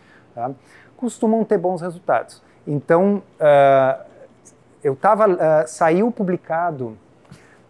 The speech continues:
foi, não quero te mentir, mas eu acho que foi semana passada, uma meta-análise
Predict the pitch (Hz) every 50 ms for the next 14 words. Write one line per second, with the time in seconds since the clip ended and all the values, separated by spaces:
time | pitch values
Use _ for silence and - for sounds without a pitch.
0 | _ _ _ _ _ - - - - 147 143 143 139 139 135 135 131 131 123 120
1 | 107 _ _ _ _ _ _ _ _ _ _ _ _ _ _ _ _ _ _ _
2 | _ _ _ _ - 143 147 139 - - 247 247 233 - - 220 208 190 180 160
3 | - - 208 220 180 165 180 196 - - - 208 196 - - 185 156 156 180 226
4 | 226 - - - - - 170 165 170 156 131 123 113 - - 156 156 151 147 151
5 | 160 170 - - 180 156 147 131 131 143 160 170 160 143 127 107 113 113